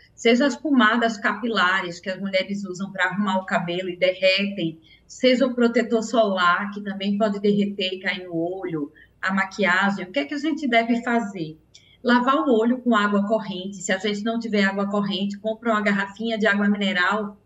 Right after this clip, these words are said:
como a doutora Ana falou, pra poder lavar esse olho e tirar o excesso da substância de dentro do olho. E se só isso não resolve,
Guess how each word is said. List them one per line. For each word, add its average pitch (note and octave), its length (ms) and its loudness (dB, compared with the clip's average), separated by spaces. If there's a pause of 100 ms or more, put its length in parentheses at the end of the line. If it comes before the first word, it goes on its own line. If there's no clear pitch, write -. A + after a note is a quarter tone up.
(200)
como F#3+ 140 -6
a - 20 -4
doutora F#3+ 360 2
Ana F3 160 -4
falou, F3+ 640 0 (220)
pra G#3 160 0
poder G#3+ 220 4
lavar B3 420 4
esse A#3+ 240 -2
olho G3+ 280 -2
e G3+ 120 -4
tirar B3+ 500 0
o A#3+ 140 2
excesso A#3 480 0
da A3+ 100 -2
substância G3+ 680 -4
de F#3 80 -10
dentro F#3+ 420 -4 (100)
do E3 220 -12
olho. G3+ 240 -8 (640)
E C4+ 240 6
se E4 280 -6
só G4 320 -4
isso C#4+ 360 2
não B3 160 4
resolve, G3+ 800 2